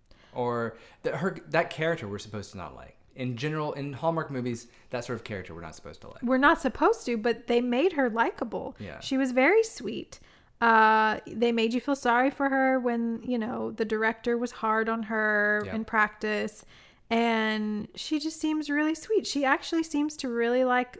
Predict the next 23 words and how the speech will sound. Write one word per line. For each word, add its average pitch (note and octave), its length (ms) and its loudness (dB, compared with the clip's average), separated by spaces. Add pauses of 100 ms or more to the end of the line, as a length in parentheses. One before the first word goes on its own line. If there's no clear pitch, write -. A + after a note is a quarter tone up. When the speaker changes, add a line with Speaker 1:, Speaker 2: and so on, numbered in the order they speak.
Speaker 2:
Matt. C#4 540 -4 (360)
Speaker 1:
Yeah. F#2+ 260 -10
Speaker 2:
And A#3 580 0
Speaker 1:
'Cause D#3+ 140 -2
at E3+ 160 2
first B3 260 -2
we're, A2+ 240 -6
I A#2 120 -4
wasn't A#2 260 -4
sure G#2+ 360 -6
if G2 220 -10
she - 120 -8
was G#2+ 160 -8
just G2+ 200 -12
doing G2+ 220 -6
this F#2+ 160 -10
to - 100 -14
get, F#2+ 220 -10
like, G2 140 -12
the F2 80 -16
inspiration G2 600 -8
like E2+ 200 -12
her E2 360 -12